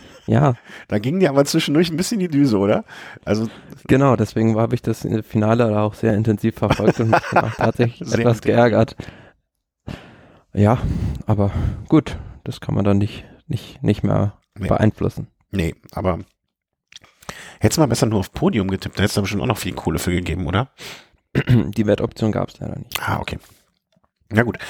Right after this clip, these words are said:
Speaker 2: Äh, Schachmann. Schachmann hatte beim letzten Mal, ähm, das Zeitfahren gewonnen. Das hatten wir ja noch, äh, berichtet in der letzten Sendung.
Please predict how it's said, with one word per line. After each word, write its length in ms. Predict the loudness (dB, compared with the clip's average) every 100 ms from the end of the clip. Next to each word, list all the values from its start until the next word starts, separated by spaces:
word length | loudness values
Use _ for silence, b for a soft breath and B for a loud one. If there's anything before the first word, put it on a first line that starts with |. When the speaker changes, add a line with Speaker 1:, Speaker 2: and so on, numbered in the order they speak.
| B B
Speaker 2:
Äh, 260 | -2 -2 0
Schachmann. 460 | 0 2 0 0 0
Schachmann 320 | 0 2 2
hatte 160 | 2 2
beim 180 | 0 2
letzten 400 | 0 -2 -4 0
Mal, 300 | 2 2 0
ähm, 220 | -2 -2
das 260 | -2 -2 -6
Zeitfahren 760 | -4 -2 0 -2 -2 0 0
gewonnen. 420 | 2 0 0 -2
Das 180 | -4 -4
hatten 180 | -2 2
wir 80 | 4
ja 140 | 4
noch, 220 | 0 -4 -4
äh, 380 | -2 0 -2
berichtet 420 | -2 -4 -4 -4 -2
in 120 | -2
der 100 | -2
letzten 320 | -4 -6 -2
Sendung. 300 | -2 -2